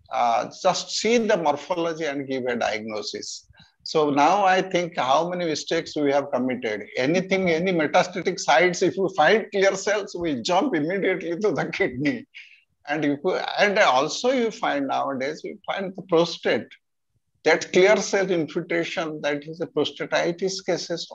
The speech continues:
also we commit mistake in the diagnosis. And also we find some, there to be some prognostic significance associated with the clear cells. Prognostics,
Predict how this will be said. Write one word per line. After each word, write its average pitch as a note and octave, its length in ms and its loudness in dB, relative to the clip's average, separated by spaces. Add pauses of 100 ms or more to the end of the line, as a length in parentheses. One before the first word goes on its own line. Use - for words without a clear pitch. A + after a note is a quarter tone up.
also F#3 360 2
we G3 180 2
commit D3 380 2
mistake C#3 520 -2
in B2+ 100 -10
the C3 100 -4
diagnosis. - 840 -8 (560)
And G3+ 200 4
also F#3 560 2
we A#3 140 4
find G3+ 460 0
some, G3+ 300 -4
there G#3 360 -2
to G#3 100 -2
be G#3 140 0
some G3 540 -6
prognostic E3+ 580 0
significance F3 880 -2
associated F3 640 -4 (160)
with D#3 140 -2 (180)
the C#3+ 340 -8
clear F#2+ 300 -2
cells. - 600 -10 (120)
Prognostics, D3 720 -4